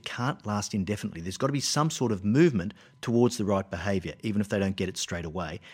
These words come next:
and you've gotta reward that movement. If they're not moving towards the right behaviours, you have another choice to make, and you've gotta make that, otherwise that'll hold the whole team back. Number five, describe with some level of clarity and certainty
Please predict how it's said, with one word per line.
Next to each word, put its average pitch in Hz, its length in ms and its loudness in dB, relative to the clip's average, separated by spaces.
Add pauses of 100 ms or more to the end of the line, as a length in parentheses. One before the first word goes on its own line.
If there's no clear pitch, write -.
(160)
and 120 80 4
you've 113 100 4
gotta 107 160 4
reward 101 440 4
that - 180 -4
movement. - 380 -10 (520)
If - 140 -14
they're 90 120 -4
not 101 180 -2
moving 131 200 2
towards 131 260 2
the 127 40 2
right 131 160 6
behaviours, 123 480 0 (380)
you 107 80 2
have 110 120 4
another 117 240 4
choice 104 280 0
to - 80 -2
make, 92 280 -2
and 98 140 -2
you've 98 160 -2
gotta 107 180 2
make 92 260 0
that, - 200 -10
otherwise 92 320 -2
that'll 90 160 -6
hold 90 200 -4
the - 60 -6
whole 175 200 -4
team 85 260 -8
back. - 320 -10 (1300)
Number 175 160 10
five, 101 680 4 (160)
describe 143 460 4
with 117 100 0
some 156 220 0
level 170 180 4
of 123 140 2
clarity 123 480 4
and 101 100 2
certainty 101 600 0